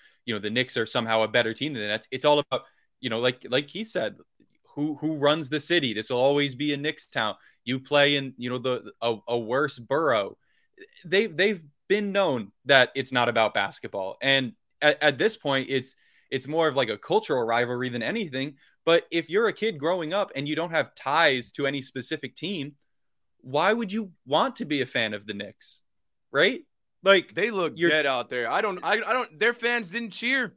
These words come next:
Speaker 2: right? Everyone I talked to said this was the day. This was the day that we've been waiting for, where it's Knicks versus Nets and Knicks fans don't flood our arena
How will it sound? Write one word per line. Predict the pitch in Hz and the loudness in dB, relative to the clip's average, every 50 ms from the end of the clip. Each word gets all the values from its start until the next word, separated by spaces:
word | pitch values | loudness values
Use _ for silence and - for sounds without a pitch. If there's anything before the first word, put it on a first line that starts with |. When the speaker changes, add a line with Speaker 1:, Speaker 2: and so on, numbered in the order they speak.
| _ _ _ _ _ _ _ | _ _ _ _ _ _ _
Speaker 2:
right? | - 139 185 220 - | 0 2 2 2 4
Everyone | - 202 226 262 247 247 | 2 0 0 0 0 2
I | 240 233 | 2 0
talked | 233 233 233 226 262 247 247 | 0 0 0 0 -2 -2 -4
to | 247 247 240 240 226 151 143 - _ _ _ _ _ _ _ _ | -6 -6 -6 -6 -8 -10 -16 -20 _ _ _ _ _ _ _ _
said | - - 240 240 190 | -4 -2 -2 -2 0
this | 143 170 233 247 - | -2 -4 -4 -4 -4
was | 247 269 254 202 170 | -4 -4 -4 -4 -4
the | 196 226 | -6 -8
day. | 185 143 180 202 202 165 127 104 104 - | -4 2 4 6 6 6 4 0 -6 -6
This | 117 160 208 208 - 247 | -2 0 0 0 0 -4
was | 262 277 262 220 | -6 -8 -6 -8
the | 269 269 | -8 -6
day | 190 196 214 214 214 208 | -2 0 2 2 2 2
that | 202 196 185 156 | 2 0 -2 -4
we've | 160 190 202 190 156 | -6 -8 -8 -8 -4
been | 165 180 175 175 156 | -2 -2 -2 -2 -4
waiting | 151 165 160 143 135 127 | -2 -2 -2 -2 -4 -8
for, | 120 - - 123 113 110 104 | -10 -10 -6 -6 -4 -4 -4
where | 113 135 139 135 131 127 - - _ _ _ | -2 0 0 0 0 -2 -4 -6 _ _ _
it's | 151 160 156 - | -8 -8 -8 -8
Knicks | 123 131 160 208 233 - - | -8 -2 -2 -2 -2 -2 -6
versus | 175 147 220 226 233 233 - 233 196 160 | -2 0 2 2 2 0 -4 -6 -6 -6
Nets | 156 170 165 151 147 147 - - - _ _ _ _ _ | -2 0 0 0 0 -4 -8 -12 -14 _ _ _ _ _
and | 151 156 151 143 | -6 -4 -4 -2
Knicks | 156 190 202 - - | -2 -4 -4 -4 -4
fans | - 208 214 214 214 214 185 | -2 0 2 2 2 2 0
don't | 143 208 202 202 202 - | 0 0 0 0 -2 -8
flood | - - - 147 160 175 190 | -16 -16 -4 0 2 4 6
our | 208 180 175 175 175 170 | 6 6 8 8 6 6
arena | 160 156 180 190 180 165 151 131 117 113 | 4 2 2 2 2 4 4 2 2 0